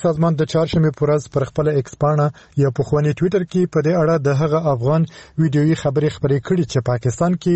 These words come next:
د کډوالۍ له څوارلس کاله تېرولو وروسته اخراج سوی دی. د دغه راستانه کړل سوي کس نوم نه دی یاد سوی، خو په وینا یې توانېدلی چې یوازې دوې کمپلې له پاکستانه راوړي او اوس حیران دی چې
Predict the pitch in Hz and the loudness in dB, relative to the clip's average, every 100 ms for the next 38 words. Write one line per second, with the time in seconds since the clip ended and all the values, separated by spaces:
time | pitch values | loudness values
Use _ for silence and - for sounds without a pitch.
0 | 160 151 - 143 135 135 165 165 - - | 2 0 -2 0 0 2 0 -2 -14 -10
1 | - 151 147 - 165 160 160 - - - | 0 0 0 0 0 2 -2 -2 -10 -2
2 | 151 151 - 143 139 135 160 143 170 220 | 0 0 0 2 2 4 2 2 2 0
3 | 185 180 127 131 131 - 147 120 117 147 | -2 -2 -2 0 -2 -2 0 2 2 0
4 | 143 _ - - - 185 214 208 190 202 | -4 _ -20 -12 -2 0 2 2 2 2
5 | 185 170 175 160 196 196 185 180 175 - | 0 0 -2 0 0 2 0 0 -2 0
6 | 180 170 190 170 156 147 131 - 131 120 | 2 4 2 2 0 0 0 0 0 0
7 | 120 170 175 165 160 175 180 175 160 147 | 2 0 0 0 2 2 2 0 0 2
8 | 160 165 170 - 156 156 139 147 160 135 | 2 0 0 0 0 2 2 2 0 0
9 | 156 139 143 185 175 151 156 151 143 127 | 0 2 0 0 0 0 0 2 2 0
10 | 123 123 - 131 127 143 180 165 165 - | 0 -2 0 0 2 2 2 2 -2 -12
11 | - 151 151 170 160 147 147 180 170 165 | -6 0 2 2 2 0 2 2 2 2
12 | 170 | 0